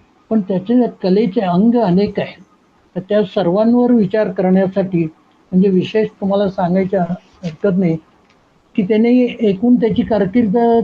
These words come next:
चौदा वर्षांचीच आहे म्हणायला हरकत नाही, एक्कावन्न ते चौसष्ट. पण या सर्व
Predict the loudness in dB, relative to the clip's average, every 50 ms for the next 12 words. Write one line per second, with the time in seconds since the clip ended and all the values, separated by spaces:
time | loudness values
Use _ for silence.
0 | -2 -4 -4 -2 0 0 2 2 0 0 0 0 0 0 0 0 0 0 0 0
1 | 0 -2 0 0 -2 -2 -2 -4 -8 -6 -6 -4 -2 0 0 2 2 2 0 -2
2 | -2 -2 -2 0 0 0 0 0 -2 -6 _ _ _ _ _ -4 -4 -4 _ -4
3 | -2 0 0 0 0 -2 -2 -2 -4 -2 0 0 0 0 -2 -6 -6 -8 -12 _
4 | _ _ _ _ _ _ _ _ _ _ _ _ _ _ _ _ _ _ _ -2
5 | 0 2 2 2 2 2 0 -2 -2 -2 0 0 2 2 2 2 2